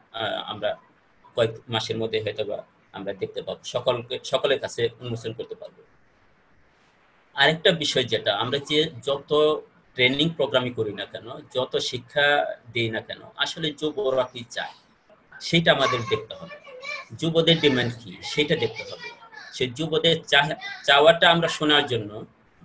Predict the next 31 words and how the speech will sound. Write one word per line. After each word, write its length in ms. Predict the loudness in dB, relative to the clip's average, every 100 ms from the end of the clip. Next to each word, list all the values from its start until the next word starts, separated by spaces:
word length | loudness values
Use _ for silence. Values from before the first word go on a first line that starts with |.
| -20 _ -4
আমরা 480 | -2 6 8 8 6
আমাদের 380 | 0 2 2 2
দেশে 460 | -2 0 0 0 -4 _ _ _ _ _ _
অনেকগুলো 440 | 0 2 0 -2 2
platform 440 | 4 4 2 -4 -6 0
already 360 | 2 2 2 6
আছে, 340 | 4 4 -4
বেসরকারি 520 | -4 -4 -4 -4 -4 -4
পর্যায়ে 300 | -4 0 0
আছে। 260 | 0 -4 -6
আমাদের, 480 | -6 -4 -2 -2 -4 -12 _ _ _
আমরা 240 | -4 2 2
সরকারিভাবে 600 | 2 2 2 2 2 0
যেটা 200 | -2 -4
করতে 280 | -8 -10
যাচ্ছি 300 | -6 -6 -8 -10
youth 180 | -6 -6 0
council, 480 | 0 0 -10 -16 -20 _ _
এটা 360 | -8 -2 -2 -2 -10 _ _
আমাদের 320 | -6 -4 -2
একটা 200 | -2 -2 -2
আইন 300 | 2 0 0
আছে, 320 | -4 -4 -6
যুব 260 | -4 -6 -4
সংগঠন 560 | -6 -4 -4 -4 -4 -4
নিবন্ধন 460 | -2 -2 -2 -2
ও 180 | -4 -6 -12 _ -6
পরিচালনা 480 | -2 0 0 -2 -2
আইন 260 | -2 -4 -2
দুই 120 | -2
হাজার 220 | 0 -2